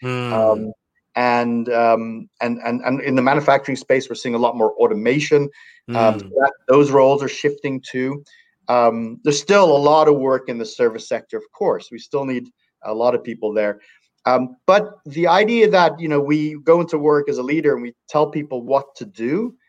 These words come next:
Speaker 1: Yeah.
Speaker 2: I think that's, that's going away. People don't want that. They, they want to know what the outcome is, and then
Speaker 1: Mm.
Speaker 2: be, they, they want the ability to be able to go after that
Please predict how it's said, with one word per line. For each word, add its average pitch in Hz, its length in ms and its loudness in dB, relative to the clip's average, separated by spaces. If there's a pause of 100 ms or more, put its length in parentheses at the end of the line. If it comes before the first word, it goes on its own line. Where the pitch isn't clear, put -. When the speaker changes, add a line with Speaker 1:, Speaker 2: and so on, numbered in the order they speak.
Speaker 1:
Yeah. 107 220 2
Speaker 2:
I 98 80 2
think - 360 -6
that's, 147 340 -2
that's 147 260 0
going 131 220 0
away. 120 140 2
People 214 220 -4
don't 143 200 2
want 123 180 2
that. 101 240 -2
They, 165 140 4
they 170 180 2
want 175 280 2
to 170 80 -8
know 147 200 4
what 139 220 2
the 120 180 -8
outcome 143 380 -2
is, 285 320 -6 (760)
and 139 160 0
then 143 160 4
Speaker 1:
Mm. 113 60 -2
Speaker 2:
be, 143 280 -2 (140)
they, 143 180 -4
they 139 120 -2
want 143 240 -2
the 139 80 -8
ability 143 420 0
to - 100 -16
be 139 80 -2
able 123 180 -2
to 147 120 -14
go 131 220 4
after 131 320 0
that 113 180 -2